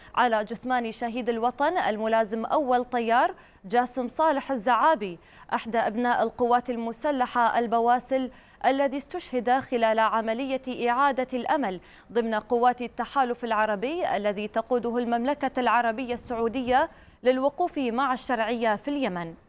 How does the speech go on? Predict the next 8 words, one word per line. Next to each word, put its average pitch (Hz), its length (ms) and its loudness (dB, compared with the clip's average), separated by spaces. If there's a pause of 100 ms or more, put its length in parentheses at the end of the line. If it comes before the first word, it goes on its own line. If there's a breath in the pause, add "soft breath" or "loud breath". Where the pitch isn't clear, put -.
(500 loud breath)
وأعرب 262 720 6
سموه 240 560 -4
عن 233 140 2
خالص 240 360 -2
تعازيه 220 520 0
ومواساته 254 840 0
لأسرة 226 560 -4
الشهيد، 233 480 -4